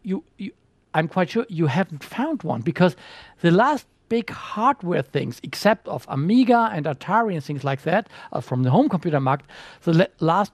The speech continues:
big hardware news which were, um, um, producing books, because there was a demand for books, was something like the, um, three eighty-six and the four eighty-six, <laughs> and,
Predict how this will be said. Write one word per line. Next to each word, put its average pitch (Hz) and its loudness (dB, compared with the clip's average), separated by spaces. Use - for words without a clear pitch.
big 170 -10
hardware 220 0
news 151 -4
which 147 -4
were, 135 2
um, 139 0
um, 123 -4
producing 147 2
books, 214 2
because 147 -4
there 143 0
was 135 0
a 135 0
demand 127 0
for - -10
books, 131 -10
was 151 0
something 175 0
like 151 4
the, 143 0
um, 127 -2
three 196 0
eighty-six 165 -2
and 127 -8
the 143 -10
four 202 2
eighty-six, - -2
<laughs> 135 -6
and, - -2